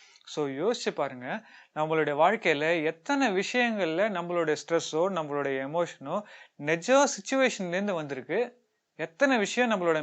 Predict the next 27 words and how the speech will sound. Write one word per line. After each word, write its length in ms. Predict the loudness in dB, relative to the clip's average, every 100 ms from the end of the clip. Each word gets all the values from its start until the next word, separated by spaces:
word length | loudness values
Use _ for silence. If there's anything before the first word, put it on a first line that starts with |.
| 0
மெமரியிலேருந்தும் 680 | 2 4 4 2 0 -4 -2
நம்மளோட 240 | 0 0 0
இமேஜினேஷன்லேருந்தும் 760 | -2 -2 -4 -8 -10 -10 -10 -10
வந்திருக்கு. 340 | -10 -10 -12 -12 _ _ _ _ _
ஆக்சுவலா 460 | -8 -6 -2 2 2
நல்லா 360 | 2 -2 2 4
யோசிச்சு 400 | 4 0 -4 -4
பார்த்தீங்கன்னா, 460 | -4 -6 -6 -4
உங்களுடைய 400 | -4 -4 -6 -6
ரியல் 320 | -4 -2 0 2
லைஃப்லேருந்து 560 | 2 2 0 -4 -2
உங்களுக்கு 420 | -4 -4 -4 0
கிடைச்ச 200 | 2 2 -2
பிரச்சனைகளோட 800 | -4 -4 -2 0 0 -2 -2 -2 -4 -6 -18 -20 -20 -8
நீங்க 220 | -2 2 4
யோசிச்சு 400 | 6 4 2 4
பார்த்து, 420 | 6 6 4 4 4 -2 _ _ -10
நீங்க 180 | -4 0
இமேஜின் 560 | 0 2 4 4 0 -2
பண்ணி 260 | -2 -2
உங்களுக்காக 560 | -2 -2 0 4 4 4
நீங்க 180 | 2 0
கிரியேட் 340 | 2 2 2
பண்ணிக்கிட்ட 320 | -2 0 0
பிரச்சனைகள் 580 | 0 -2 -4 -2 0 0
தான் 160 | -2 -2
அதிகம். 340 | -2 -4